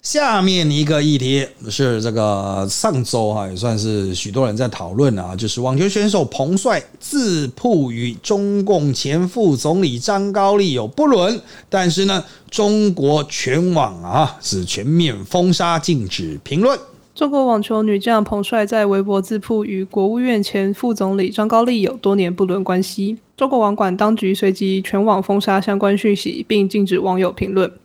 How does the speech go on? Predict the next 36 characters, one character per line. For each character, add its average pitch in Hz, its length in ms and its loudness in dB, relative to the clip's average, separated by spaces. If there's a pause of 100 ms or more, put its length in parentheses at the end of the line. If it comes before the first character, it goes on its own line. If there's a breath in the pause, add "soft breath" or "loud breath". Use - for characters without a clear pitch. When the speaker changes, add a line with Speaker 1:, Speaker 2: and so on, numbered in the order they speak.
(120)
Speaker 2:
美 240 100 0
国 247 120 2
有 240 160 2
线 247 200 0
电 240 160 2
视 240 180 0
新 233 140 0
闻 226 100 2
网 190 180 2
C 202 220 -2
N 202 80 4
N 208 140 2
指 208 160 -6
出， 202 420 0
事 - 160 -4
件 269 240 0
发 254 140 0
生 240 180 0
在 233 180 2
攸 220 200 0
关 220 260 0
巩 190 160 -2
固 208 220 -2
国 190 180 0
家 214 220 0
主 190 160 0
席 185 200 -4
习 190 160 -4
近 214 140 2
平 208 260 0
第 247 140 -2
三 233 180 0
个 226 140 2
任 202 180 4
期 180 220 -6
的 185 180 -2